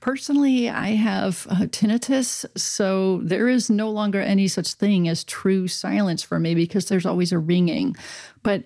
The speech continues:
I can't let that stop me from practicing as much silence in all the other ways that we talked about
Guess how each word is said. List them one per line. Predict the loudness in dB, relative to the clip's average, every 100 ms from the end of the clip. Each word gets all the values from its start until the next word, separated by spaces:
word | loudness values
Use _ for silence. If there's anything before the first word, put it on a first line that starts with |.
| -4
I | -4
can't | -4 -4 0 0 0
let | -2 -2
that | -4 -4
stop | -2 -2 0
me | 0 0
from | 2 0
practicing | 0 -6 -4 -2 -2 -2 -2 0 2
as | 2 2 2
much | 4 6 6 4 0 -4
silence | -8 -2 0 2 2 0 0 -2
in | 0 0
all | 2 4
the | 4 4
other | 2
ways | 2 2 0
that | -2
we | -6
talked | -4 -2 -2
about | -2 -2 -4 -6